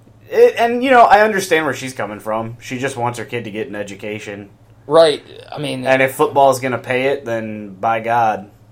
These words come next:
Speaker 2: Right, McGraw's character has that scene where he's like, it's very ch-, sad, like, this is all they have. Like,
Speaker 1: Where he's
Speaker 2: they
Speaker 1: chugging chocolate milk in the kitchen?
Speaker 2: <laughs> Right, for his hangover.
Speaker 1: Yeah.
Speaker 2: Billingsley boys, they love their milk. Um,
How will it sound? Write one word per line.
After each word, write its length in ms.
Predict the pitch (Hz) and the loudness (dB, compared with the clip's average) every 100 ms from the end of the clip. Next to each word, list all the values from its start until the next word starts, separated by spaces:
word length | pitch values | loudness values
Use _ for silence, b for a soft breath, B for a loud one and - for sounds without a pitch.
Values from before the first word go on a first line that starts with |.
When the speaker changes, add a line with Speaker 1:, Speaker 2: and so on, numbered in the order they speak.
| - | -8
Speaker 2:
Right, 320 | 156 139 127 | -2 -2 -2
McGraw's 580 | 147 143 123 151 160 156 | -6 -4 4 6 6 4
character 420 | - 139 123 123 | -4 -4 -4 -6
has 200 | 117 123 | -6 -6
that 160 | 117 113 | -6 -8
scene 220 | - 131 | -8 -8
where 80 | 117 | -6
he's 180 | 120 113 | -8 -6
like, 280 | 110 101 - - b b - | -6 -6 -10 -20 b b -18
it's 140 | 120 139 | -16 -6
very 300 | 165 208 127 | -2 0 -2
ch-, 180 | - - | -10 -14
sad, 440 | - 113 135 123 | -10 -4 -2 -2
like, 200 | 120 - b b b b _ _ - - | -6 -8 b b b b _ _ -20 -2
this 200 | 151 180 | 0 0
is 100 | 185 | -4
all 260 | 110 127 139 | 0 0 0
they 120 | 113 | 0
have. 320 | 120 123 90 | -2 -4 -6
Like, 180 | 104 113 | -12 -8
Speaker 1:
Where 140 | 127 127 | 0 0
he's 120 | 127 | 0
Speaker 2:
they 60 | 117 | 0
Speaker 1:
chugging 260 | 131 123 | -2 -2
chocolate 380 | 120 127 127 131 | -4 -4 -4 -6
milk 240 | 139 135 135 | -4 -4 -6
in 60 | |
the 80 | 113 | -8
kitchen? 440 | 139 127 147 143 | -8 -8 -8 -8
Speaker 2:
<laughs> 40 | 170 | -2
Right, 240 | 190 156 131 | 4 4 2
for 160 | 165 | 0
his 160 | 147 147 | 0 0
hangover. 540 | 147 151 123 110 110 147 | -2 -2 -4 -6 -6 2
Speaker 1:
Yeah. 240 | 139 120 | 4 6
Speaker 2:
Billingsley 440 | 151 147 123 123 | 6 4 -2 -6
boys, 280 | 113 113 107 | -4 -4 -4
they 100 | 117 | -6
love 200 | 117 127 | -4 -2
their 140 | 127 117 | -2 -6
milk. 460 | 123 123 117 113 - _ b b b b b | -4 -4 -4 -6 -20 _ b b b b b
Um, 460 | 117 120 120 113 | -4 -2 -4 -6